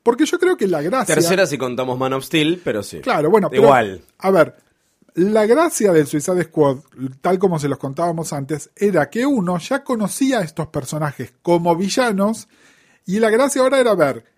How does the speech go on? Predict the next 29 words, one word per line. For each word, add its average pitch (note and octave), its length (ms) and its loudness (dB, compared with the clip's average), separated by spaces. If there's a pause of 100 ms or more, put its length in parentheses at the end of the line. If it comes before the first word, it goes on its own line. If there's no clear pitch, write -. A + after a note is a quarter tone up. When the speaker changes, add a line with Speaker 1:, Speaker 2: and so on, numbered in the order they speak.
(140)
Speaker 1:
qué A#3+ 120 -2
pasa F3 300 -2
cuando C#3+ 420 -2
los C3 120 -2
pones F#3+ 280 -2
a C4 60 2
trabajar G#3+ 380 0
juntos A#3+ 580 -4
y E3+ 140 -6
qué G#3+ 160 0
pasa A3+ 420 -4
cuando G#3 600 -2 (480)
de D3 100 -4
alguna F#3 300 0
manera G3 360 -2
tienen G3 360 0
que F#3 120 -2
tener, F3+ 520 -4
eh, D3 240 0
como C3+ 300 -6
un, D3+ 760 -6 (720)
como D#3+ 220 2
un F#3+ 80 2
encuentro, G#3 680 2
como F#3+ 220 2
un A#3+ 80 0
trabajar G#3+ 480 2
en G#3 140 4
equipo, D3 520 -2